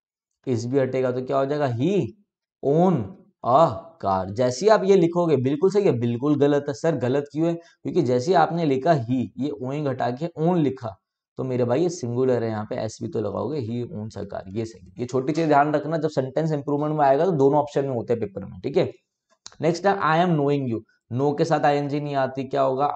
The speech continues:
"I know you"। मैं तुम्हें जान, जान रहा हूं या मैं तुम्हें जानता हूं, खुद ही देख लो, तो एम भी हटेगा, क्या होगा? "I know you"।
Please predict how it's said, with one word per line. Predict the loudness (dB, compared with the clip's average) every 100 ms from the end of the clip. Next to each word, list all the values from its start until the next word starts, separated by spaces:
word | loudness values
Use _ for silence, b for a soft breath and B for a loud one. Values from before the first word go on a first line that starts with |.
| 0
"I | 0
know | 0 -2 -2 -2
you"। | -2 -4
मैं | -4 2 2 2
तुम्हें | 0 0 2
जान, | 4 4 0 -8 -10
जान | -2 2 2 2
रहा | 2 4 4
हूं | 2 0 -2
या | -2
मैं | -2
तुम्हें | -2 -2
जानता | -2 -4 -2 -2
हूं, | -2
खुद | -4 -2
ही | 0
देख | -2 -2
लो, | -6 -8 b b b
तो | -12 -6
एम | -4 -2
भी | 0
हटेगा, | 0 0 -2
क्या | 0 0
होगा? | 0 0 0
"I | 0
know | 0 -4 -8
you"। | -12 -18